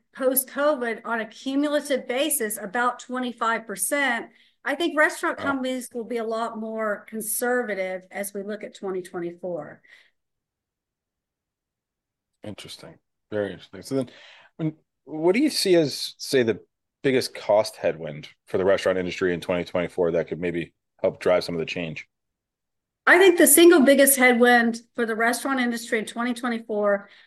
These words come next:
Speaker 1: will be the increases in the minimum wage in many states.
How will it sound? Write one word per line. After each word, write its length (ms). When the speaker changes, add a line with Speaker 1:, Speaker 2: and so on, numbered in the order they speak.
Speaker 1:
will 120
be 140
the 180
increases 540
in 100
the 60
minimum 420
wage 400
in 80
many 260
states. 680